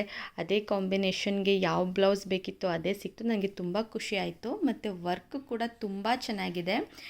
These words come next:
ಇದು ಬಂದು ರೆಡಿ ಬ್ಲೌಸು. ಇದು ಬಂದು ನಾನು ಬೈ ಮಾಡಿದ್ದು ಅರಸು ರೋಡಲ್ಲಿ, ಮೈಸೂರಲ್ಲಿ. ನಿಜವಾಗ್ಲೂ ತುಂಬಾ ಇಷ್ಟ ಆಯಿತು. ಮತ್ತು ನಮ್ಮ ಮಕ್ಕಳಿಗೆ ನ-, ಅವರು ಯಾವ ವೇಟ್ ಇರ್ತಾರೆ ಮತ್ತು ಅವರ ಬಾಡಿ ಮೆಜರ್ಮೆಂಟ್ ಯಾವ ರೀತಿ ಇದೆ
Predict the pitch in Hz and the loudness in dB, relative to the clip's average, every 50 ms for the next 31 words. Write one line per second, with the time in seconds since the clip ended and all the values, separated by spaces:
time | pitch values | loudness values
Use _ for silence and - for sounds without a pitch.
0 | - - - 214 220 - 269 233 208 240 233 226 233 233 190 175 165 165 202 233 | -14 -8 -6 -4 -4 -2 -2 0 2 4 4 4 4 4 4 4 4 4 2 0
1 | 226 214 226 208 185 175 175 170 185 226 277 - - - - - - - - - | 0 2 2 2 2 2 0 -2 -2 -2 -2 -4 -6 -10 -16 -14 -14 -14 -8 -4
2 | 277 269 233 247 226 247 247 240 254 247 247 254 247 240 233 220 180 196 196 190 | -2 -2 0 0 2 4 4 6 6 6 6 6 6 6 6 6 4 4 4 4
3 | 202 208 214 220 208 196 208 208 185 180 180 - - 220 214 202 170 170 - - | 4 2 2 2 2 2 0 -2 -4 -6 -8 -6 -2 0 2 2 2 2 0 0
4 | - 208 214 208 202 180 185 175 170 175 196 247 415 427 370 269 220 208 190 190 | 0 0 0 0 2 2 2 2 2 2 0 0 0 0 0 0 2 2 0 -2
5 | - - 214 196 185 180 170 180 226 415 - - - - - - _ - 285 285 | -2 -4 -4 -2 -2 -2 -2 -2 -2 -2 -4 -6 -10 -20 -20 -10 _ 4 4 4
6 | 277 277 285 302 285 247 262 269 269 - - 233 226 233 240 247 254 254 254 262 | 6 6 6 6 6 6 4 2 0 0 -2 0 2 4 6 6 8 8 8 8
7 | 269 247 240 - - - 202 185 190 - - 262 294 311 247 220 220 220 220 - | 6 6 4 2 0 0 0 0 0 0 0 0 2 4 4 4 2 0 0 0
8 | 285 285 247 233 220 214 220 220 214 208 208 208 - - 302 294 262 254 262 247 | 0 2 2 2 2 2 2 2 2 2 0 0 -2 -2 -2 0 2 4 4 4
9 | 220 - - 202 196 196 196 214 208 196 190 190 180 190 202 226 233 208 196 196 | 2 2 2 2 2 2 2 2 2 4 4 4 6 4 4 2 0 2 4 4
10 | 196 233 - - 285 277 277 - - 214 214 214 214 208 202 202 202 202 190 185 | 4 4 4 2 0 0 0 -2 -4 -2 -2 0 -2 -2 0 2 4 4 4 4
11 | 175 175 180 180 180 180 214 226 247 233 226 202 202 202 208 208 214 208 208 190 | 4 2 0 0 0 0 0 2 2 2 2 2 2 0 2 0 0 -2 -2 -2
12 | 185 170 170 185 208 226 247 247 240 - 214 202 180 202 247 | -2 -2 0 0 0 0 0 -2 -2 -4 -6 -4 -4 -2 -4